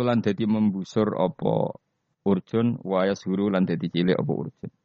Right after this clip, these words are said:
Dadi mengecil terus membengkok, lah bengkok iku kal urjunil qadim. La samsu ora ana te srengenge yang bagi sayuja apa samas, e ya zulu tegese dadi gampang apa samas, wa yasihu lan sa apa samas.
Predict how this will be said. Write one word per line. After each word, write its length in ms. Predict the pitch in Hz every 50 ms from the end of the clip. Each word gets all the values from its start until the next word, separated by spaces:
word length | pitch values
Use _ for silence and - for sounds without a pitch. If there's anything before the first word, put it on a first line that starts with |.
| _ _ _ _ _ _ _ _ _ _ _ _ _ _ _
Dadi 200 | 82 80 - 98 87
mengecil 480 | 92 92 85 90 - - - 131 127
terus 160 | 117 110 101
membengkok, 560 | - 104 101 98 90 95 95 98 87 92 80 73
lah 160 | 87 87 85
bengkok 320 | 87 92 92 85 80 65
iku 240 | 92 107 113 120 117
kal 240 | - 101 95 82 82
urjunil 400 | 95 95 - - 92 92 87 87
qadim. 400 | - 76 - - - 87 - - _ _ _ _ _ _ _ _ _ _ _ _ _ _ _ _ _ _ _ _ _ _ _ _ _ _ _ _ _ _ _ _
La 160 | 107 117 113
samsu 320 | - 135 131 135 151 143
ora 160 | 135 131 131 131
ana 160 | 131 131 131
te 160 | 127 127 123
srengenge 400 | - 135 123 127 127 127 127 131
yang 160 | 127 123 123
bagi 240 | 113 120 113 120 123
sayuja 480 | 117 - 120 120 117 - - 117 107 98
apa 80 | 117
samas, 400 | 110 - 110 101 95 90 - -
e 80 | 98 107
ya 80 | 110
zulu 320 | 107 104 - - 107 107 107
tegese 320 | - 101 98 - 110 95
dadi 160 | 101 95 92
gampang 400 | 98 - 95 95 101 98 98 90
apa 160 | 92 90 - 95
samas, 400 | - - 90 87 85 85 85 -
wa 160 | 90 87 90
yasihu 320 | - - 101 98 - 101
lan 160 | 98 92 87
sa 160 | - - 90 85
apa 160 | 80 85 82
samas. 320 | - - - - - -